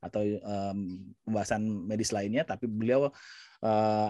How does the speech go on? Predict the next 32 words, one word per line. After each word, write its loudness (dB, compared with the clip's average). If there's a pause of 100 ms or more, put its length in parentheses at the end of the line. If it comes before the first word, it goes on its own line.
akan 2
membahas 2
mengenai, 0
eh, -6
apa -2
sih 4
yang 2
kita 2
bisa 4
lakukan 0
untuk 0
membangun 2
ekonomi -2
umat 0 (360)
dari 8
desa. 6
Ini 2
akan 0
jadi 2 (120)
hal -4
yang 0
menarik, -2
nih. -6
Tapi -4
sebelum 2
itu, 6
saya 6
panggilkan, 4 (480)
eh, 6
asisten 0
saya, 6
nih, 0